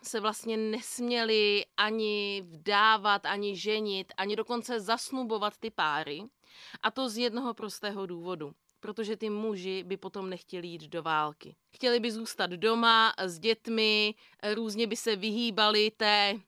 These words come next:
vojenské službě, by se dalo říci, a proto to Claudius zakázal. No,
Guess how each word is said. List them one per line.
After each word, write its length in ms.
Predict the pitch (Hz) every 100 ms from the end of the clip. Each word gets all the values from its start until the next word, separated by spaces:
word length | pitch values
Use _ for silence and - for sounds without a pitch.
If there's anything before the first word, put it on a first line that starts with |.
| _ -
vojenské 640 | 175 208 214 214 226 202
službě, 580 | - 202 208 220 208 214
by 120 | 196
se 180 | 208 214
dalo 280 | 196 202 202
říci, 500 | 208 196 - 208 208 - - - -
a 100 | 214
proto 340 | 262 262 254
to 140 | 233
Claudius 800 | 220 202 185 175 185 175 - - 180 175 160
zakázal. 720 | 160 151 - 147 143 139 123 143 _ _
No, 280 | 302 330